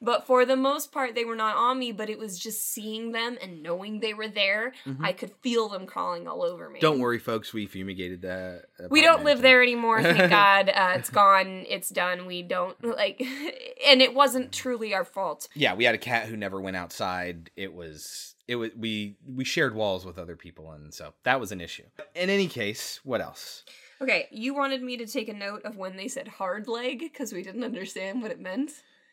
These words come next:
Speaker 2: Oh, okay. Well, let me, let me look that up.
Speaker 1: Okay, so while you're looking that up, I'll say some other things. Uh, at one point, she says, uh, over the phone, 'cause she thinks it's Harry Connick Junior calling her, she goes, "I got a gun." And it seems really silly. It does, she doesn't,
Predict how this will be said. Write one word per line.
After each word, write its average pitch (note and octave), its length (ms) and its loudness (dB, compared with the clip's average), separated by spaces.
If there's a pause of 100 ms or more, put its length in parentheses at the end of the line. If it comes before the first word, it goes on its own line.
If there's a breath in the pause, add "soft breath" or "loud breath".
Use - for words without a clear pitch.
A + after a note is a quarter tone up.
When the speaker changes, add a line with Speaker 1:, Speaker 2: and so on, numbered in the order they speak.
(120)
Speaker 2:
Oh, G2+ 360 -2
okay. G#2 220 -4
Well, G#2+ 160 -6
let A2 140 -8
me, G#2 420 -8
let G#2+ 100 -12
me G#2+ 120 -10
look G2+ 420 -14
that F#2+ 280 -10 (520)
up. F2 300 -16 (360 soft breath)
Speaker 1:
Okay, F#3+ 220 -8
so A3 220 -6
while A3+ 160 4
you're D#4 180 0
looking D4 160 -8
that A#3+ 160 -4
up, G3+ 160 -6
I'll D3+ 80 -14
say F3+ 180 -12
some F3+ 160 -16
other E3+ 140 -18
things. F3+ 380 -16 (400 loud breath)
Uh, A3+ 260 8
at A3+ 120 6
one C#4+ 180 0
point, C#4+ 320 -4
she A#3+ 160 -6
says, A3+ 680 0
uh, G#3+ 240 0
over G#3+ 220 -2
the G#3+ 80 -8
phone, G#3 320 -4
'cause A#3+ 140 -10
she A#3 120 -8
thinks G3 240 -10
it's - 120 -12
Harry F#3 180 -4
Connick F#3 200 -6
Junior F3 220 -10
calling G3+ 360 -6
her, G3 120 -6
she F#3+ 140 -12
goes, F3 180 -4 (380 loud breath)
"I A#3+ 80 0
got F#3 240 -4
a E3+ 80 -20 (120)
gun." G#3 440 4 (160)
And G#3+ 100 -4
it - 80 -10
seems G#3 380 -8
really F3 300 -10
silly. F3 440 -6
It F#3 120 -14
does, F#3 320 -6
she G3 120 -8
doesn't, F3+ 380 -6